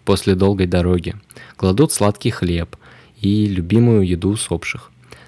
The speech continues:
Также алтари украшают гирляндами из бумажных флажков, которые называются «папель пикадо». В дни празднования устраивается карнавал, готовятся сладости в виде черепов,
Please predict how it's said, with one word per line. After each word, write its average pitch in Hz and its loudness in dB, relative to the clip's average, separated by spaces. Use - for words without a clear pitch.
Также 117 2
алтари 87 0
украшают 90 -4
гирляндами 95 0
из 85 -8
бумажных 95 -2
флажков, 98 -2
которые 90 -2
называются 90 -4
«папель 98 -2
пикадо». 90 -6
В - -20
дни 101 0
празднования 98 -2
устраивается 101 -6
карнавал, 98 -4
готовятся 90 -4
сладости 95 -6
в 87 -8
виде 87 -8
черепов, 85 -4